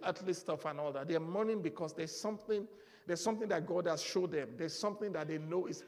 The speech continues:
possible, but they are unable, but they, but it's not been manifested. So they,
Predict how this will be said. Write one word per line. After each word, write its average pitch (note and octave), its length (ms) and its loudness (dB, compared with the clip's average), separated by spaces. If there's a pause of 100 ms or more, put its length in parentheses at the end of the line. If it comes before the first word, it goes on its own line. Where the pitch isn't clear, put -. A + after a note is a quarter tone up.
possible, D3+ 540 -2 (500)
but D#3 240 4
they D#3 80 4
are D#3 160 4
unable, F#3 800 8 (1040)
but F3+ 140 4
they, E3+ 180 0 (100)
but D#3+ 240 2 (160)
it's - 200 -6
not G#3+ 260 2
been F3 160 -2
manifested. D#3+ 580 -2
So F3 140 -2
they, D#3 140 2